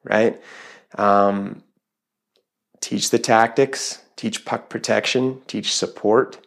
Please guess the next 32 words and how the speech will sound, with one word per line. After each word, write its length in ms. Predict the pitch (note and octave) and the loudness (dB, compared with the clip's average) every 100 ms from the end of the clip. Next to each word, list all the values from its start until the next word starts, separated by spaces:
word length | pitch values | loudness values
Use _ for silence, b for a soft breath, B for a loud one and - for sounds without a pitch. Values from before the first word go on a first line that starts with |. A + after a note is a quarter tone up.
| _ _ _ _ _ - | _ _ _ _ _ -10
And 200 | A2 A#2 | -8 2
then 280 | F3 F#3 D#3+ | 4 6 4
once 200 | F3 - | 2 2
those 240 | F#3+ E3+ | 0 -2
skills 380 | - D3+ D3+ D3 | 0 4 4 4
have 100 | C3 | 2
at 140 | - | 2
least 400 | B2 F3 B3 - | 2 0 0 0
been 180 | D#3+ A#2 | -2 -2
touched 380 | - C#3 - G3 | 0 -2 0 -2
on, 300 | G3+ A#3 - - | -4 -4 -10 -8
at 100 | G#2 | -4
least 260 | E3 - | -4 -4
been 200 | D#3 A2+ | -4 -2
mentioned, 520 | A2 D#3 - G#3+ A#3 - b b b b b - | -2 -2 0 0 -2 -10 b b b b b -4
then 340 | C#3 D#3+ B2 | 2 2 4
yes, 520 | D3 C#3+ - - - - _ _ _ | 2 2 0 -8 -10 -14 _ _ _
select 460 | - - A#2 B2+ - | -12 -2 0 0 0
a 60 | |
small 300 | - A#2+ A2+ | -4 -2 0
area 240 | A2+ C3 C#3+ | 2 2 2
game 400 | A2+ A2 A#2 C3+ b b b b _ - | 0 -2 -4 -10 b b b b _ -2
that 220 | G#2 - | -2 2
applies 920 | G#2 G2+ - A2 A#2 A2 F#2 G2 - - _ _ _ _ _ _ _ _ | 0 -2 -6 2 2 4 0 -2 -8 -14 _ _ _ _ _ _ _ _
those 300 | - F#2 F#2 | -2 0 2
skills 340 | - - G2 G2 | 0 2 0 0
and 80 | |
those 160 | F#2+ - | -2 -2
tactics 640 | - G2 F#2+ - - - - | 0 0 -2 -8 -6 -10 -8
in 200 | A#2 G2+ | -4 0
a 60 | |
game-like 720 | G2 G2 G2+ G#2 G2 G#2 - | 0 2 2 2 -2 -4 -8